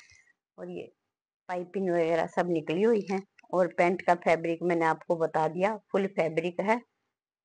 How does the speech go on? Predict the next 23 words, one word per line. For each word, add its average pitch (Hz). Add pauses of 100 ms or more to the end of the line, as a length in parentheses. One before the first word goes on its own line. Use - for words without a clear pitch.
(420)
और 165 (140)
ये 190
रहेगा 156
इसका 151
दुपट्टा। 170 (4000)
और 196
सुंदर 220
सुंदर 202
कलर 160
है, 170
बहुत 170
ही 208
सुंदर। 151 (540)
पिछली 208
बार 202
मैंने 202
लाए 180
थे, -
मैंने 190
डाल 170
भी 180
रखे 185
हैं, 208